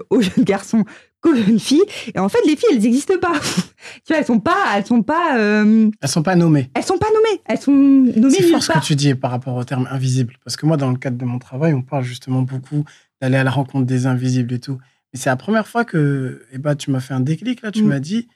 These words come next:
Speaker 2: en fait, les vraies invisibles, c'est les jeunes filles.
Speaker 1: C'est les jeunes
Speaker 2: Elles
Speaker 1: filles.
Speaker 2: sont pas dans l'espace public.
Speaker 1: Elles sont pas dans l'espace
Speaker 2: Elles sont
Speaker 1: public.
Speaker 2: chez elles. On les voit pas. Elles existent pas.
Speaker 1: C'est ça. Elles ne
Speaker 2: Ou
Speaker 1: sont
Speaker 2: sinon, à
Speaker 1: nulle
Speaker 2: travers
Speaker 1: part.
Speaker 2: leurs frères, peut-être, parfois. Maman l'a dit, tu rentres à la maison. Ou, tu vois,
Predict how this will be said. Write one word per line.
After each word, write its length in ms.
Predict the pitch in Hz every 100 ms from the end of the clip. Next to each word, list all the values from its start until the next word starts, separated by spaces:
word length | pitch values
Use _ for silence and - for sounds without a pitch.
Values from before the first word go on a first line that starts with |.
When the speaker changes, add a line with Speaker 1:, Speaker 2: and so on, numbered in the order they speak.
| _ _ 131
Speaker 2:
en 120 | 123
fait, 260 | - - 143
les 60 |
vraies 360 | 131 131 151 147
invisibles, 500 | 127 127 143 254 226 _ _ _
c'est 160 | -
les 120 | 110
jeunes 180 | 110 143
filles. 220 | 151 - _ -
Speaker 1:
C'est 80 |
les 60 | 170
jeunes 80 | 175
Speaker 2:
Elles 40 |
Speaker 1:
filles. 60 | 220
Speaker 2:
sont 120 | 160
pas 140 | 151 226
dans 120 | 185
l'espace 300 | 151 - 147
public. 200 | - 277
Speaker 1:
Elles 80 | 277
sont 160 | 285
pas 140 | 269 269
dans 80 | 247
l'espace 260 | 240 247
Speaker 2:
Elles 40 | -
sont 160 | -
Speaker 1:
public. 140 | 254 202
Speaker 2:
chez 80 | 180
elles. 280 | 190 190 165 _ 147
On 40 |
les 120 | 151
voit 240 | 143 165 165
pas. 160 | 196 -
Elles 140 | 156
existent 360 | 175 185 - 143
pas. 80 | - _ _ _ -
Speaker 1:
C'est 140 | - 190
ça. 100 | -
Elles 140 | 208
ne 60 | 202
Speaker 2:
Ou 40 |
Speaker 1:
sont 100 | 165
Speaker 2:
sinon, 240 | 190 220 247
à 100 | 196
Speaker 1:
nulle 100 | 226
Speaker 2:
travers 180 | 180 180
Speaker 1:
part. 60 |
Speaker 2:
leurs 180 | 180 170
frères, 460 | - - 156 160 _ _ _ _ _ _ _ -
peut-être, 420 | 175 165 143 -
parfois. 520 | 151 - - 143 143 _ _ 165
Maman 220 | 165 165
l'a 100 | 151
dit, 140 | 160
tu 100 | -
rentres 200 | 151 151
à 40 | 147
la 80 |
maison. 380 | 143 143 156 165 - _ -
Ou, 160 | 151 147
tu 100 | 170
vois, 240 | 202 247